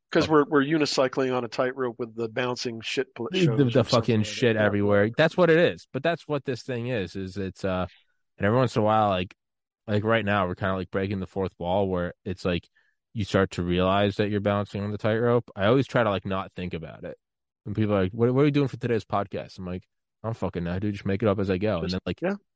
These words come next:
Speaker 2: midway through a podcast, every once in a while, I'm like, "I really am just making this up right now."
Speaker 1: Yeah, no,
Speaker 2: Oh,
Speaker 1: it's,
Speaker 2: shit.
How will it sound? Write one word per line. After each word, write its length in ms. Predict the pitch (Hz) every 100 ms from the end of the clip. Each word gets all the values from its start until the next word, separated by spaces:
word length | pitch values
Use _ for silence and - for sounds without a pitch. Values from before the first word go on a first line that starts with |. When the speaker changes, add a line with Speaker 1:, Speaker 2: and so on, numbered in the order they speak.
| _ _
Speaker 2:
midway 300 | 107 110 113
through 140 | 113
a 40 | 95
podcast, 420 | 101 101 101 98
every 80 | 98
once 140 | 98
in 60 | 92
a 40 |
while, 220 | 90 98
I'm 80 | 92
like, 140 | 90 -
"I 60 | 107
really 360 | 117 113 107 104
am 160 | 95
just 200 | - -
making 240 | 87 92 92
this 140 | -
up 120 | 90
right 140 | 78 67
now." 240 | - - _ _ _ _ _ _
Speaker 1:
Yeah, 140 | 180 233 -
no, 120 | 131
Speaker 2:
Oh, 80 | 107
Speaker 1:
it's, 140 | 107
Speaker 2:
shit. 300 | - 113 101